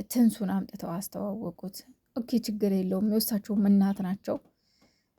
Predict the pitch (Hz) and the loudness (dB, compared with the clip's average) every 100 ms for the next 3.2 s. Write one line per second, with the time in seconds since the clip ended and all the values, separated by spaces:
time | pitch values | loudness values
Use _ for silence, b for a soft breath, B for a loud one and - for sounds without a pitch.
0 | - 220 208 202 202 196 208 _ _ _ | 4 4 4 -2 -4 -8 -10 _ _ _
1 | _ - 214 233 233 233 226 208 196 196 | _ -4 4 8 8 6 4 0 0 0
2 | 202 208 202 208 196 190 196 202 - 190 | 2 2 0 -2 -2 -2 -2 -4 -2 -2
3 | 190 | -2